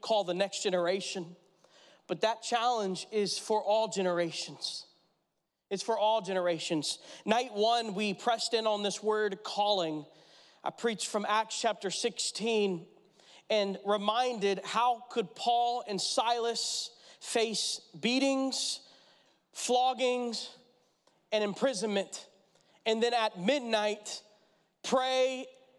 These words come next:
and praise. It's because they pressed in on their, their calling. Night two, we talked about the word content,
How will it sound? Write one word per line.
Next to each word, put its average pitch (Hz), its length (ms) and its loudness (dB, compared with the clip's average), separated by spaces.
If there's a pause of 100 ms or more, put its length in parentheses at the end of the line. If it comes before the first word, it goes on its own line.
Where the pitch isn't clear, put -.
(120)
and 226 200 2
praise. 175 680 0 (1160)
It's 214 160 0
because 233 460 0
they 214 120 2
pressed 254 420 0
in 226 160 2
on 208 140 2
their, 190 280 2 (800)
their 180 100 2
calling. 160 540 -2 (1500)
Night 208 300 2
two, 254 380 2
we 196 320 -2 (720)
talked 233 320 0
about 208 300 0
the 214 60 0
word 208 380 0 (220)
content, 196 800 -2